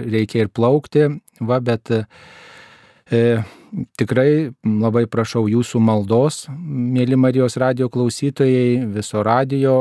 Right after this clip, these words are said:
e, šeimos narių, nes man radijas tikrai brangus buvo visus šiuos metus, yra brangus ir tikriausiai liks brangus,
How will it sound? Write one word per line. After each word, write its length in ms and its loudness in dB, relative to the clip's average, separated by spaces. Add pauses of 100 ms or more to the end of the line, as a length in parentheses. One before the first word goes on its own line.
e, 420 -12 (220)
šeimos 560 0
narių, 320 0
nes 320 -2 (100)
man 260 -2
radijas 520 0
tikrai 360 -2
brangus 840 -2 (300)
buvo 540 0 (480)
visus 300 -2
šiuos 260 2
metus, 520 0
yra 280 0
brangus 560 0
ir 160 -6
tikriausiai 640 -4
liks 240 -2
brangus, 540 0